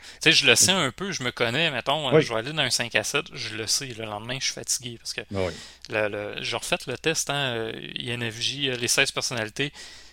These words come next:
Speaker 1: avec la même affaire, tu sais, je le sais que les rencontres sociales, moi, c'est pas quelque chose qui m'énergise, c'est l'inverse. Fait que quand j'arrive avec un outil, si j'arrivais avec un outil qui prédit ça, qui m'avertit que, peut-être ça pourrait être effrayant, mais en même temps, moi, je pense que ça me rassurerait.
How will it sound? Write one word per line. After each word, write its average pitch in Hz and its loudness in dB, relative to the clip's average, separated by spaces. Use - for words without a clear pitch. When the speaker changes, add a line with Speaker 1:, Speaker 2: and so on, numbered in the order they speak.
Speaker 1:
avec - -4
la 107 0
même 127 2
affaire, 120 2
tu 123 -10
sais, 120 -10
je 113 -10
le 107 -6
sais 131 0
que - -4
les 113 2
rencontres 113 2
sociales, 131 2
moi, 117 -8
c'est - 0
pas 127 -6
quelque 120 -4
chose 123 -6
qui - -10
m'énergise, 113 -4
c'est - -2
l'inverse. 110 -6
Fait - -2
que - -14
quand 143 8
j'arrive 135 4
avec 117 0
un 120 -4
outil, 135 -8
si - 4
j'arrivais 131 6
avec 160 4
un 117 0
outil 117 -2
qui - -8
prédit 120 2
ça, 143 2
qui - -14
m'avertit 120 -2
que, 135 -4
peut-être 208 2
ça - 2
pourrait 131 4
être - 4
effrayant, 135 4
mais 269 -2
en 165 4
même 120 2
temps, 220 2
moi, 139 -4
je - -2
pense 170 -2
que - 0
ça 131 2
me 123 0
rassurerait. 117 0